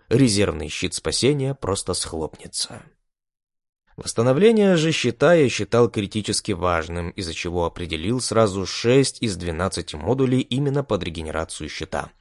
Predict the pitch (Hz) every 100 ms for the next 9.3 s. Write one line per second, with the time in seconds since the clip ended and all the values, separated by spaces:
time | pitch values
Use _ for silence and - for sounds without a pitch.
0 | - - 95 139 160 160 139 175 175 175
1 | - 160 165 143 175 135 101 - 87 78
2 | 73 85 160 165 160 - 156 156 - 151
3 | - - 87 80 87 87 - 87 87 -
4 | 90 - 92 80 - 87 85 - - _
5 | _ _ - 90 131 214 214 196 - 143
6 | - 147 151 - 110 101 87 87 127 127
7 | 123 107 - 123 87 85 82 80 80 82
8 | - - 85 80 127 151 147 151 127 135
9 | 139 135